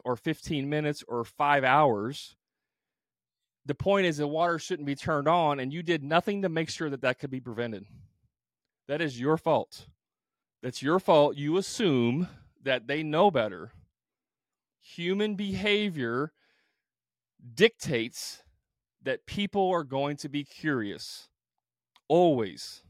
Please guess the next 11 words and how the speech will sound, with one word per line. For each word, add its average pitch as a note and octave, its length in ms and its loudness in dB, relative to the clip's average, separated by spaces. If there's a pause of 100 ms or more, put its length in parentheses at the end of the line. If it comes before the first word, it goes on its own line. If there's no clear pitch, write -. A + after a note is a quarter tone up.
(1600)
At B2 160 -6
any F3+ 220 0
given G3+ 280 2
time, C3 460 -4
they B2+ 120 0
are C#3 140 0
going C#3 360 -2
to D3+ 120 -4
be C3 200 -2
curious. G#2+ 840 -10 (1500)
So, C#3+ 340 0